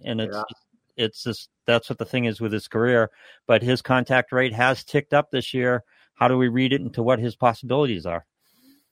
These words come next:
Speaker 2: I'm probably, I should, ex-, if I were a judge here, I would excuse myself from this <laughs> <clears throat> because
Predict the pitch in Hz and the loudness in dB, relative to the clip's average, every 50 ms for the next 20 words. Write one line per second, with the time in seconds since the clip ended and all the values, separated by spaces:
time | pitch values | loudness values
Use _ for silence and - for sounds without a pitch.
0 | _ _ - - 147 156 139 - - - 196 196 202 196 202 160 147 156 165 156 | _ _ -10 -8 -8 -8 -8 -8 2 6 6 6 8 6 4 4 4 4 6 6
1 | 147 143 139 139 139 131 139 - - 156 135 113 - _ - - _ _ - - | 4 4 2 -2 -2 -2 -2 -2 -2 -4 -6 -8 -10 _ -20 -20 _ _ -20 -12
2 | - 147 - - 151 - - - - - - - 123 - - 175 170 - 196 196 | -10 -8 -4 -4 -4 -4 -6 -10 -14 -14 -14 -16 -18 -8 -4 -2 2 4 6 8
3 | 208 208 196 170 135 117 113 143 135 143 151 156 139 - 175 165 156 139 131 123 | 10 10 10 8 8 4 2 2 4 4 2 0 0 2 4 4 6 4 2 0
4 | 120 - - - 131 131 135 131 135 143 139 143 139 - 143 139 139 135 - 165 | -2 -6 -10 -8 -4 -4 -4 -2 -2 0 0 0 0 2 2 2 2 0 -2 -6
5 | 147 147 147 151 147 - - - _ _ _ _ _ - - - - 151 - - | -4 -4 -4 -4 -4 -6 -12 -20 _ _ _ _ _ -8 -8 -8 -10 -12 -4 -2
6 | 208 220 170 151 131 135 147 139 - - - 208 196 - - - - | 0 0 0 0 -2 -2 -4 -4 -6 -4 0 2 2 2 0 -4 -10